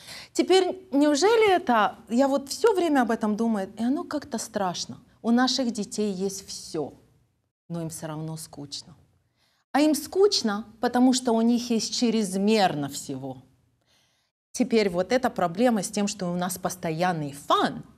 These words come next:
Дело в том, что нервную систему надо обучать делать скучную, монотонную,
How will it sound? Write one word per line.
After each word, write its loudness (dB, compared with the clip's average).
Дело 2
в -14
том, 2
что -2
нервную 4
систему -2
надо 2
обучать 0
делать 0
скучную, 0
монотонную, 2